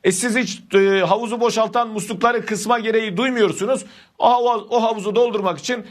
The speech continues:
hemen vergi musluklarını açalım, harç musluklarını açalım. Anca böyle dolar. Ama gider musluklarını kısmak hiç aklınıza gelmiyor. Gelmiyor. Bakın, burada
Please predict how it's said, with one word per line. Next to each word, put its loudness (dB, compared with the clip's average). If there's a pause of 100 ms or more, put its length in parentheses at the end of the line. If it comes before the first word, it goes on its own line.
hemen 0
vergi 0
musluklarını 0
açalım, -2 (200)
harç 2
musluklarını -2
açalım. -2 (220)
Anca 0
böyle -2
dolar. 0
Ama 0
gider 0
musluklarını -4
kısmak -2
hiç -2
aklınıza 0
gelmiyor. -4 (340)
Gelmiyor. 0 (260)
Bakın, 0 (1300)
burada 0